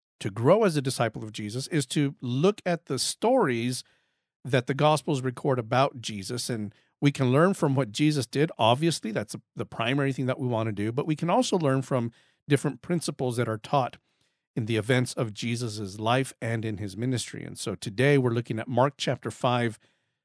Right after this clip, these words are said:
verses one through twenty. I guarantee you that you are familiar with this passage. If you've been in church for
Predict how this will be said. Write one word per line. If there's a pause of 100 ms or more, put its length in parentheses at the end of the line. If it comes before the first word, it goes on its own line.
(160)
verses
one
through
twenty.
I
guarantee
you
that
you
are
familiar
with (480)
this
passage.
If
you've
been
in
church
for